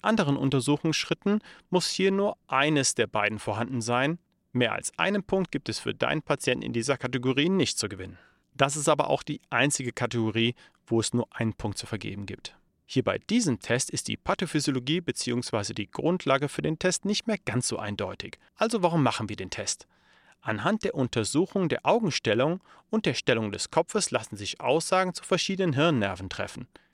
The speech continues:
Diese sind sowohl an der Okulomotorik, also der Augenbewegung, als auch an der Drehung des Kopfes beteiligt. Kommt es zu einer Ischämie und damit zu einem Funktionsverlust,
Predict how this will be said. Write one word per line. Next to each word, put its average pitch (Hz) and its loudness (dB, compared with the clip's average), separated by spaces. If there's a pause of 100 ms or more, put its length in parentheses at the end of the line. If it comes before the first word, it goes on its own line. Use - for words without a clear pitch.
(160)
Diese 156 2
sind 123 2
sowohl 113 2
an 113 -2
der 101 -6
Okulomotorik, 123 -2 (240)
also 107 -4
der - -4
Augenbewegung, 135 4 (120)
als - 0
auch 165 -2
an 151 0
der 143 0
Drehung 117 0
des - -2
Kopfes - -6
beteiligt. - -10 (400)
Kommt 208 2
es 196 2
zu - 2
einer 175 4
Ischämie 190 4
und 160 -2
damit 151 4
zu - -4
einem 139 0
Funktionsverlust, 151 2